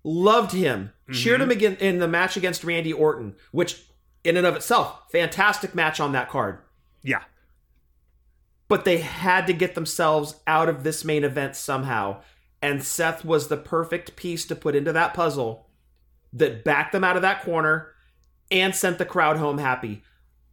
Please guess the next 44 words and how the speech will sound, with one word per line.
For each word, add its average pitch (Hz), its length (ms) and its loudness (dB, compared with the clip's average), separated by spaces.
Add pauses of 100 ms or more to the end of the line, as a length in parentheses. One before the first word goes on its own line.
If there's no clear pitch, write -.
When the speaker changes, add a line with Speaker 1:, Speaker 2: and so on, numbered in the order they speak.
(140)
Speaker 1:
The 175 100 2
crowd 302 340 4
was 226 140 2
getting 214 300 2
into 202 180 0
this 170 240 -2
match 156 260 2
as 143 140 -2
it 139 120 2
went 139 140 0
on, 117 280 0 (140)
because 170 460 0
as, 165 360 -2
as 165 200 0
we've 185 180 -4
said, 151 220 0
we 185 100 -2
watched 175 300 2
this 170 160 -6
match 160 240 0
when 156 80 -4
we're 143 140 0
hammered 147 320 0
and 127 40 -6
we 127 100 -6
fucking 147 380 -2
love 135 180 0
it. 107 220 -6 (360)
'Cause 170 180 2
literally 240 340 4
Brock 175 260 2
Speaker 2:
We're 151 60 2
gonna 180 120 2
Speaker 1:
and 165 60 2
Speaker 2:
watch, 170 120 6
Speaker 1:
Roman 165 100 -2
are 156 40 0
Speaker 2:
we're 156 60 2
Speaker 1:
just 170 100 0
Speaker 2:
gonna 160 80 2
watch 160 80 4
it 151 60 0
Speaker 1:
beating 135 120 -2
Speaker 2:
Saturday. 160 380 -2